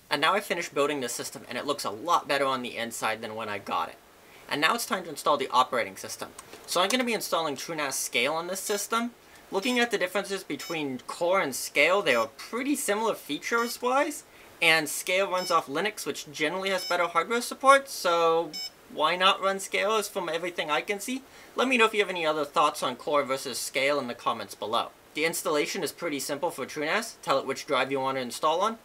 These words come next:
confirm you want to install it on that drive, select the web U I installation method and give it a password to log into the web page with,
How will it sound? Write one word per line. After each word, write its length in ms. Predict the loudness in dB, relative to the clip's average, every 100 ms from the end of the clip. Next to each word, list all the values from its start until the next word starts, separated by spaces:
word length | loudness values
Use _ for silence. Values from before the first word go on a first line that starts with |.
| -10
confirm 460 | -10 0 2 4 2
you 80 |
want 160 | 0 0
to 40 |
install 300 | -2 -2 0
it 60 | 0
on 140 | -2
that 180 | -4 -2
drive, 320 | 2 2 2 -2 -20 -20 -10
select 340 | -2 0 0
the 80 | 0
web 220 | 0 0
U 180 | 0 2
I 260 | 4 2 -2 -8
installation 720 | -6 -6 -6 -2 -2 -2 0
method 300 | 0 2 0
and 120 | 0
give 140 | 0 0
it 80 |
a 60 | -2
password 560 | 0 2 2 0 -2 0
to 80 |
log 280 | 0 2 2
into 280 | 0 -4 -4
the 100 | 0
web 240 | 0 0
page 300 | -2 -4 -2
with, 280 | 2 2 2